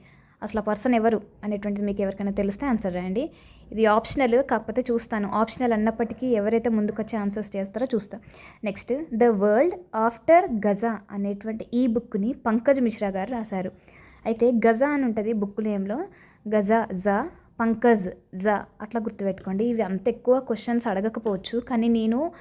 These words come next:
ఆ, అంటే నాకు ఏంటంటే కొత్త కొత్తగా నేను మీకు ఇంకేమన్నా షేర్ చేయాలి, షేర్ చేయాలని అనిపిస్తుంది అనమాట. కొన్ని కొన్ని బిట్స్ నేను గుర్తుపెట్టుకుంటా ఉంటాను అనమాట. ఆథర్స్ ఏం అడగరు బుక్స్ ఆథర్స్, కాకపోతే నేను ఏమైనా గుర్తుపెట్టుకునేటి ఏమైనా ఉంటే నేను మీతో షేర్ చేస్తాను ఇట్లా. So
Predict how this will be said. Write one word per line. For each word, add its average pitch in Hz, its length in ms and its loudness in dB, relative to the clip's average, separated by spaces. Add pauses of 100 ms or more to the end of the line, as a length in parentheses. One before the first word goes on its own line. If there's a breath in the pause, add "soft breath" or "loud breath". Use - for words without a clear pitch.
(380 loud breath)
ఆ, 208 260 -4
అంటే 220 220 4
నాకు 285 160 -2
ఏంటంటే 269 300 -2
కొత్త 285 220 -6
కొత్తగా 294 280 -2
నేను 269 220 2
మీకు 240 180 0
ఇంకేమన్నా 285 380 2
షేర్ 233 340 2
చేయాలి, 240 220 2
షేర్ 226 320 2
చేయాలని 233 280 2
అనిపిస్తుంది 208 420 -4
అనమాట. 196 260 -2 (480 loud breath)
కొన్ని 254 160 4
కొన్ని 254 320 2
బిట్స్ 233 300 -2
నేను 269 140 2
గుర్తుపెట్టుకుంటా 233 640 0
ఉంటాను 208 280 -2
అనమాట. 196 280 -4 (540 loud breath)
ఆథర్స్ 202 400 2
ఏం 240 160 4
అడగరు 233 280 4
బుక్స్ 220 280 -4
ఆథర్స్, 214 480 -2
కాకపోతే 269 460 -2
నేను 262 380 2
ఏమైనా 220 320 2
గుర్తుపెట్టుకునేటి 226 720 -2
ఏమైనా 208 240 -2
ఉంటే 208 200 -2
నేను 277 180 2
మీతో 214 160 0
షేర్ 208 300 -2
చేస్తాను 196 340 -4
ఇట్లా. 226 260 -6 (560 loud breath)
So 226 320 2